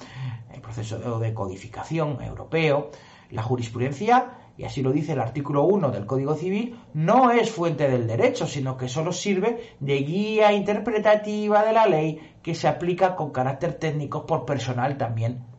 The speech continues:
técnico. Ello impide su creación consuetudinaria de la ley, digo, más allá de los principios generales del derecho y la, la supletoria costumbre.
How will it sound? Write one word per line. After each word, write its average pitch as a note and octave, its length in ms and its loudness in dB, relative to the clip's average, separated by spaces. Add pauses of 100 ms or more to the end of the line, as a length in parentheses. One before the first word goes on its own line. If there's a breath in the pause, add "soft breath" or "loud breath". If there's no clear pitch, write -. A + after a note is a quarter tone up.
(100)
técnico. D#3 560 0 (420 loud breath)
Ello B2 240 -2
impide G#3 640 0 (140)
su - 240 -10
creación C3+ 880 0
consuetudinaria C#3 1200 2
de G#2+ 80 -8
la G2 140 -6
ley, C#3+ 140 0
digo, E3 320 0
más A#2 280 -6
allá E3+ 200 2
de D#3 100 4
los A#2 100 -4
principios A#2+ 500 -8
generales B2+ 520 0
del A2+ 160 -2
derecho F#3+ 560 2 (400 loud breath)
y B2 120 -2
la, G#2+ 400 -6
la A2 140 -4
supletoria G#2+ 640 -2
costumbre. - 580 -10